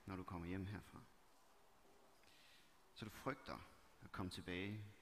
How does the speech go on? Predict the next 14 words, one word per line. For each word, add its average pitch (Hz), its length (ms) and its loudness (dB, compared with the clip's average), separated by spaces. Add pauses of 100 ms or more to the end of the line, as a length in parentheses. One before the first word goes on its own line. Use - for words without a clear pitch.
(340)
og - 100 -4
så - 100 2
være 98 140 6
alene 98 360 6
efter 92 260 2
at 101 60 4
have 95 100 2
været 92 160 2
sammen 107 300 8
i - 20 0
så 98 140 2
stort 117 260 4
et 90 100 0
fællesskab. - 460 2